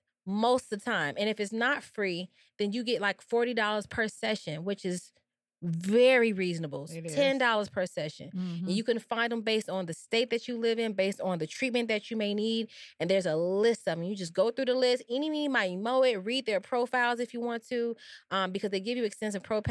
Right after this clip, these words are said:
Speaker 1: uh, profiles of these people. But there are resources. And if I were you, if you feel scared about all this and you're like, "Ah, child, pick somebody that is not of your race, that is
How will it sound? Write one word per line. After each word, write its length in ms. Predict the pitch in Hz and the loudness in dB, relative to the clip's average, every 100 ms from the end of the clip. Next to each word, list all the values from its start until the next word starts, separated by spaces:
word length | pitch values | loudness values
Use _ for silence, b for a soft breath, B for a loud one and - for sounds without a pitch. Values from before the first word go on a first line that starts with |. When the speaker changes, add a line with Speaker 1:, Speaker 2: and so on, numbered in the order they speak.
| - | -4
Speaker 1:
uh, 100 | 208 | -4
profiles 480 | 190 233 233 233 220 | -2 0 2 0 0
of 80 | 214 | -2
these 160 | 220 - | -8 -8
people. 420 | 240 233 220 220 B B - | -8 -2 -2 -2 B B -4
But 120 | 202 _ | -4 _
there 400 | 226 240 262 262 - | 4 4 4 0 -2
are 280 | 202 202 190 | -2 0 0
resources. 640 | 190 214 - 170 170 160 - | -2 -2 0 0 0 -4 -4
And 160 | 214 214 | 0 2
if 100 | 202 - | 2 4
I 200 | 359 453 | 6 6
were 60 | 302 | 4
you, 400 | 190 151 135 170 _ _ _ _ _ _ - | 0 0 -4 -8 _ _ _ _ _ _ -2
if 200 | 180 202 | -2 -2
you 100 | 269 | -2
feel 220 | - 277 | 4 4
scared 360 | - 311 311 | 4 2 4
about 240 | 269 214 190 | 4 4 4
all 200 | 175 165 | 4 4
this 200 | 147 151 | 2 0
and 80 | 190 | -2
you're 80 | 196 | -4
like, 160 | 156 151 | -4 -2
"Ah, 540 | 240 403 392 381 349 B B B B - | -2 0 0 2 0 B B B B -6
child, 380 | 320 294 277 | 0 2 2
pick 180 | - 359 | 0 -2
somebody 400 | - 302 262 226 | 0 0 2 2
that 140 | 214 185 | 2 0
is 100 | 180 | 0
not 260 | 190 240 226 | 0 2 0
of 120 | 233 | -2
your 120 | 240 | 0
race, 520 | 220 185 180 185 - B B B | 2 2 0 -4 -12 B B B
that 220 | 190 208 | 2 4
is 400 | 196 185 202 196 | 4 2 0 -4